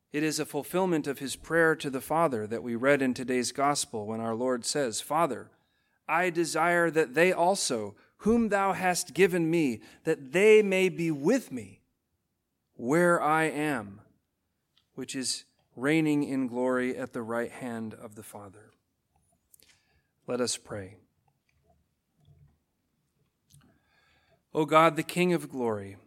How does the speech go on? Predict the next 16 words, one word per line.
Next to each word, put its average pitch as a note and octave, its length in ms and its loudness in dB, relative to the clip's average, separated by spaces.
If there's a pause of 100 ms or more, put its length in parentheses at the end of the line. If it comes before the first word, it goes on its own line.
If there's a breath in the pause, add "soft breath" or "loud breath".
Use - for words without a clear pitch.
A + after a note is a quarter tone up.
(120)
who E3 160 2
hast D#3+ 400 0
exalted D#3+ 640 -2
thine D3 260 -2
only F#3 360 -2
Son, D#3+ 440 -2
Jesus D3+ 480 -4
Christ, C#3+ 500 -2
with B2+ 160 -8
great D#3+ 320 0
triumph D#3+ 760 -4
unto F#3 360 -2
thy D#3 200 0
kingdom D#3 440 -4
in C#3 100 -4
heaven, A#2+ 460 -12